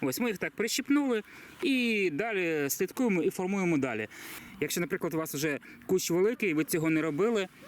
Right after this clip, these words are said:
і хочете спробувати, то не рекомендую такі операції робити пізніше, ніж, е, кінець червня. Чому? Тому що кущу треба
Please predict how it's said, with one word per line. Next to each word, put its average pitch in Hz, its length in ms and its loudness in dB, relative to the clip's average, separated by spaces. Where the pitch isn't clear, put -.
і 160 80 0
хочете 165 300 -6
спробувати, 175 720 -2
то 180 120 0
не 185 120 2
рекомендую 185 600 2
такі 175 280 -2
операції 170 600 -2
робити 151 540 0
пізніше, 165 400 2
ніж, 151 340 4
е, 135 420 0
кінець 165 420 -2
червня. 123 480 0
Чому? 165 440 2
Тому 196 240 2
що 202 180 -2
кущу 247 520 0
треба 156 460 -2